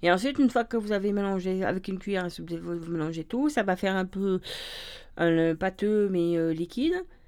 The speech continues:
Vous laissez reposer dix minutes. Et ensuite, je vais l'essayer, tiens, cette recette. Et ensuite, on ajoute à la première phase trois verres de,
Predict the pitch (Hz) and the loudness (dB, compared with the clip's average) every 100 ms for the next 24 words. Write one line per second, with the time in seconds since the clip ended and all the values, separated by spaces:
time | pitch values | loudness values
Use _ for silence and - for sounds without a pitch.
0 | - - - 202 208 262 247 226 220 240 | -20 -16 -4 0 2 2 0 0 -2 0
1 | 247 214 165 196 - - - 196 208 - | 0 2 2 0 -4 -16 -4 -2 -2 -2
2 | 214 190 165 - - - - - - 180 | -6 -6 -8 -10 -14 -20 -20 -10 -8 -4
3 | 220 269 254 170 151 147 160 165 - 131 | -2 -2 -2 -2 0 0 -4 -8 -8 -8
4 | 131 - - - - - - 196 214 196 | -10 -14 -20 -20 -20 -12 -2 0 2 0
5 | 262 294 302 294 - 226 233 226 208 214 | -2 -2 0 0 2 2 2 2 0 -4
6 | 214 - - 196 196 214 202 - - 190 | -4 -4 0 0 0 -2 -2 -4 -2 0
7 | 170 165 - - 240 262 254 247 208 202 | 0 -4 -14 -2 2 4 4 0 0 -4